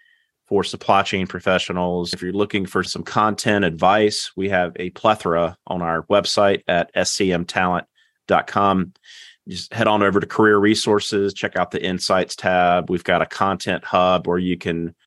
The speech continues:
choose from all kinds of categories under the career development umbrella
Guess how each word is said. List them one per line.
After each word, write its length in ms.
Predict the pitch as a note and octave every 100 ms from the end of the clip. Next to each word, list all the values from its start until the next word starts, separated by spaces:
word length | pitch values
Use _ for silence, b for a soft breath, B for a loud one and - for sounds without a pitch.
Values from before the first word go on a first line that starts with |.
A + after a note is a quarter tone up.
| _ -
choose 300 | - G#2 F#2+
from 140 | G2
all 140 | G2 G2
kinds 400 | A2 G2+ F#2+ F2+
of 100 | E2+
categories 640 | G2 F#2+ F#2 F#2+ F#2 F2
under 240 | F#2 F2+
the 100 | F2
career 340 | F2 - F#2+ F2+
development 640 | E2+ F2 F2 - F2 E2+
umbrella 760 | F2+ E2+ G2 A#2 A2 G#2 G2+ G2